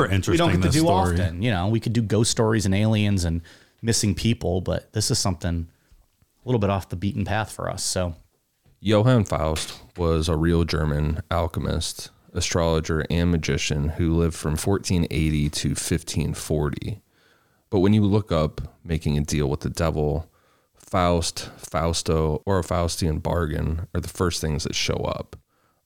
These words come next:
Speaker 3: And that's because Johann Faust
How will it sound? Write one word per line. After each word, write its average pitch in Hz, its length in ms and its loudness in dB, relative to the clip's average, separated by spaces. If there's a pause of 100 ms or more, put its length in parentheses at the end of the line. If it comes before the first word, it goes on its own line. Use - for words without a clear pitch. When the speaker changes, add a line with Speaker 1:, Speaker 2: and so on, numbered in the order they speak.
Speaker 3:
And 82 220 -4
that's 85 240 -2
because 76 720 -2
Johann 80 460 -2
Faust 85 460 -2